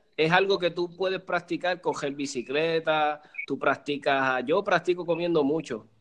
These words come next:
A mí me gusta comer, so yo practico comiendo. <laughs> Pues mira, mi gente, entrenamiento, cuando estás entrenando, es que estás bajo la supervisión de un ¿qué? Un entrenador competente, o sea, que, que, que sabe lo que está haciendo, ¿verdad? Es alguien que te está supervisando lo que estás haciendo.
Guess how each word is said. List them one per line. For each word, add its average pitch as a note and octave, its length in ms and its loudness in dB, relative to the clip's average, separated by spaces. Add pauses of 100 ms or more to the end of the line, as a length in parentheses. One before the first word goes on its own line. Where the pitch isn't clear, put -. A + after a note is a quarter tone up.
(120)
A G#2+ 100 -6
mí A#2+ 80 -2
me C#3 60 0
gusta C#3+ 220 0
comer, C#3+ 280 2
so C3+ 100 -4
yo A#2+ 140 0
practico C#3 420 0
comiendo. C#3+ 800 4 (180)
<laughs> - 160 -14
Pues C#3 140 4
mira, C#3+ 220 6
mi C3 100 2
gente, C3 360 -2 (460)
entrenamiento, C#3 720 4
cuando C3 160 6
estás C3+ 220 0
entrenando, E3 760 2
es C#3 160 0
que D3 100 -4
estás C#3+ 260 -4
bajo D3+ 200 2
la D3 80 2
supervisión C#3+ 680 -2
de C3+ 80 0
un C3 200 -4
¿qué? F3 280 -4 (260)
Un B2 80 -2
entrenador C3+ 640 0 (340)
competente, A#2 600 2
o C3 100 6
sea, C3+ 200 4
que, A#2+ 520 0
que, B2 400 2
que C3+ 100 2
sabe G3 220 8
lo G#3 80 8
que F#3+ 60 4
está F#3 140 6
haciendo, D3 420 2
¿verdad? C3 320 -2 (100)
Es C3 180 -2
alguien F3 320 -2
que D#3 80 -6
te C3 140 -8
está C3+ 200 -8
supervisando F#3 680 -2
lo C3 80 0
que A#2+ 60 -6
estás B2 180 -4
haciendo. G#2+ 340 -10